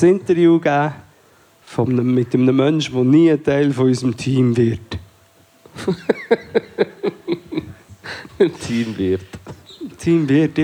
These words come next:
Speaker 1: Aber das bin ich auch. Im Restaurant bin ich Team wird. Sorry, ich rede da schon los, also wär's schon losgegangen.
Speaker 2: Dabei sind wir am, äh, Einrollen. Langsam.
Speaker 1: <clears throat> Wenn ich, wenn ich Rotwein trinke, fange ich immer an, von der Polo Hofer zu channeln.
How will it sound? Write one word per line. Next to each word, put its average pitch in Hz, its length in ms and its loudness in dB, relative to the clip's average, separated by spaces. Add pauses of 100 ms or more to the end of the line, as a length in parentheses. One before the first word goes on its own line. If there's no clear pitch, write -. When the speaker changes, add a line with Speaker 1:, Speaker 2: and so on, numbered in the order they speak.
Speaker 1:
Aber 170 220 0
das 185 160 -2
bin 147 160 -4
ich 135 80 -4
auch. 160 160 -2
Im 147 140 2
Restaurant 156 500 -2
bin 135 120 -2
ich 127 100 -2
Team 147 260 0
wird. 147 240 2
Sorry, 147 280 0
ich 139 60 0
rede 131 200 -2
da 147 180 0
schon 156 160 0
los, 160 240 2
also 139 200 -2
wär's 135 180 -2
schon 143 140 0
losgegangen. 131 640 -2 (1000)
Speaker 2:
Dabei 98 320 -2
sind 92 200 -2
wir 90 120 -2
am, 87 160 -2
äh, 80 300 -2 (460)
Einrollen. 85 520 0 (500)
Langsam. 90 460 -6 (600)
Speaker 1:
<clears throat> 135 260 0 (1500)
Wenn 147 280 2
ich, 143 100 -2
wenn 139 120 0
ich 139 120 2
Rotwein 180 420 0
trinke, 165 380 0
fange 143 280 0
ich 139 40 4
immer 165 220 2
an, 151 120 0
von 151 140 -6
der 139 80 -2
Polo 143 380 0
Hofer 147 260 -2
zu - 80 -8
channeln. 123 560 -2